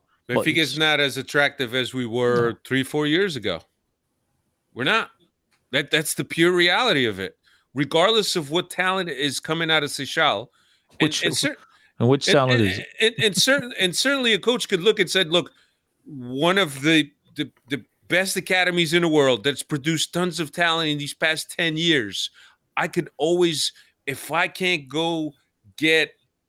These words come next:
Speaker 2: this guy because it's a lot of money, hey, maybe I can plug in a hole with a ki-, with a young kid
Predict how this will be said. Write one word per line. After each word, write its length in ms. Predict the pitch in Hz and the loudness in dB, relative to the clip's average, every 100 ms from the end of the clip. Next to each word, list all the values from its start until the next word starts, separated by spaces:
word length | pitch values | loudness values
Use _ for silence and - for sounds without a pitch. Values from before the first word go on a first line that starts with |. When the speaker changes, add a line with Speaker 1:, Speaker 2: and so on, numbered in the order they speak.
| _ | _
Speaker 2:
this 340 | 120 143 175 - | -6 0 0 0
guy 360 | 165 143 135 | 0 0 0
because 280 | 123 127 135 | -2 -4 -6
it's 160 | 127 - | -6 -4
a 60 | |
lot 180 | 139 143 | 0 2
of 60 | 139 | 2
money, 400 | 160 160 139 - _ | 0 2 0 -4 _
hey, 240 | - 170 - _ _ _ | -4 -4 -4 _ _ _
maybe 360 | 170 233 240 214 | -6 -2 0 0
I 60 | |
can 160 | 208 185 | 0 -4
plug 260 | 190 196 | -4 -2
in 100 | 185 | -2
a 80 | 180 | 0
hole 240 | 160 185 170 | 0 0 0
with 140 | 170 | -2
a 20 | |
ki-, 180 | 156 - | -4 -12
with 160 | 143 170 | -6 -4
a 40 | |
young 200 | 165 165 | -2 -2
kid 340 | 160 180 185 | -2 0 0